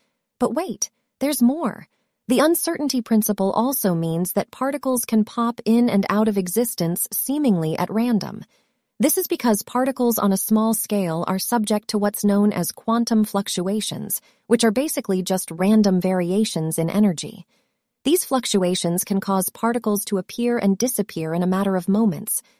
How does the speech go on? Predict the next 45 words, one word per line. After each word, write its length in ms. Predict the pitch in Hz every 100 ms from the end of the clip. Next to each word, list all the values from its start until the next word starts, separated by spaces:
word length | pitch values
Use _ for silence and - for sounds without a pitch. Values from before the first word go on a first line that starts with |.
| _ _
kind 220 | 277 349
of 80 | 370
like 160 | 294 240
a 60 |
game 360 | 202 214 240 220
of 120 | 180
subatomic 760 | - - 220 233 220 214 190 165
whack-a-mole. 800 | 185 208 170 151 143 - - _ _ _ _ _ _ _ _
So, 420 | - 240 208 190 196 _ _
to 80 | 233
make 220 | 233 262
it 100 | 202 196
easy, 480 | 220 208 143 170 - _ _
it's 140 | 220 269
like 160 | 247
trying 280 | - 285 294
to 60 | 233
plan 300 | 220 214 208
a 40 |
surprise 480 | 208 202 196 190 190
party 320 | - 214 208
for 160 | 156 160
someone, 500 | - 156 156 165 185 _ _ _ -
but 120 | 214
you 100 | 262
can 140 | 254
only 280 | 254 294 302
know 200 | 233 226
either 260 | 196 208 208
where 260 | 185 196 208
they 160 | 202
are 380 | - 180 185 185
or 220 | 190 196
where 240 | 190 190 196
they're 140 | 190
going 300 | 190 185 175
to 80 | 175
be, 380 | 208 220 170 170 _ _ -
but 140 | 220
not 260 | 277 330 -
both 300 | 240 196 170
at 80 |
the 80 | -
same 320 | - 180 170
time. 500 | 170 202 175 - 156